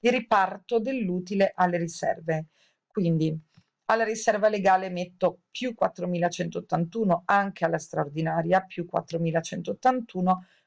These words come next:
queste due le tolgo ovviamente dalla colonna dell'utile d'esercizio. In questo modo il P N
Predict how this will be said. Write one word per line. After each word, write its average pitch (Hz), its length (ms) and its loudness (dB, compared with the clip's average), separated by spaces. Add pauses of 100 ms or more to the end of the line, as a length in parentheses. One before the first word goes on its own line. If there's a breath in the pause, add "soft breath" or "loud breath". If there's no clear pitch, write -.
queste 277 440 0
due 190 240 4
le 240 160 2
tolgo 170 640 2
ovviamente 175 600 0
dalla 156 260 2
colonna 175 480 2
dell'utile 180 560 -2
d'esercizio. - 840 -6 (2000 soft breath)
In 196 140 8
questo 190 400 2
modo 196 640 4
il 170 260 -2
P 220 220 -2
N 175 760 2